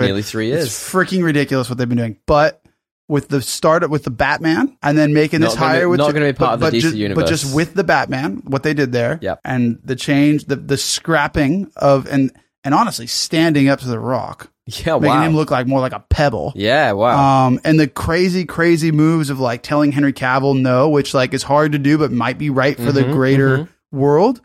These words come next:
Speaker 2: I'm
Speaker 1: The
Speaker 2: in.
Speaker 1: greater good.
Speaker 2: I'm in.
Speaker 1: I'm kind of into. I'm on board. Those first couple of movies will be really telling. See where they go.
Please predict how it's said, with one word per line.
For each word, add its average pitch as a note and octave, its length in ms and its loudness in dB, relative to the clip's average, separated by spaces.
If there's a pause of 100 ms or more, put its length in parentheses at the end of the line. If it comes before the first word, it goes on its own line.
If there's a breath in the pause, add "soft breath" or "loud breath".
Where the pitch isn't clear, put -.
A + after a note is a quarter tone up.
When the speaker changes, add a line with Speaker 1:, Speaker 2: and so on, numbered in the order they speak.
Speaker 2:
I'm C3 140 2
Speaker 1:
The G3 80 0
Speaker 2:
in. C#4+ 40 2
Speaker 1:
greater D#3+ 340 -2
good. D#3+ 640 -6
Speaker 2:
I'm A2+ 140 -6
in. G#2+ 280 -6 (120)
Speaker 1:
I'm G3 100 0
kind G4 200 0
of F4 80 -4
into. A2 440 0 (280)
I'm E3 100 -4
on G3+ 100 0
board. A#2+ 440 2
Those D3+ 160 -4
first G3+ 200 -2
couple F3+ 160 -4
of E3 60 -4
movies C#3+ 240 0
will B2+ 60 -10
be A#2+ 80 -6
really A2+ 240 -4
telling. F#2 400 -6
See A#2+ 180 -6
where A2 100 -2
they G2 80 -6
go. F#2 280 -6